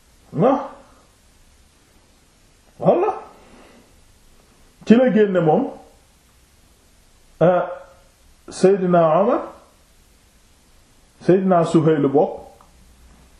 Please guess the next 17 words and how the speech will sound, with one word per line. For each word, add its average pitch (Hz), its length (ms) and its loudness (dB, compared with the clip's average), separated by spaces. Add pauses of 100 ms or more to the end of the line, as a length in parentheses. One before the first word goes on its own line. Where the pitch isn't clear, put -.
(140)
daldi 151 340 0
dem 160 240 0
ci - 60 -18 (120)
jihaad 165 340 -2
ji 160 60 -12 (1700)
waaw 233 300 -2
jihaad 220 280 -2 (1700)
doon 208 280 0
na 240 100 0
wax 240 180 0
ne 208 140 -4 (300)
<clears throat> - 1600 -8
maa 180 200 2
ngi 190 100 2
wat 202 340 0
ci 226 140 0
Yàlla 190 320 2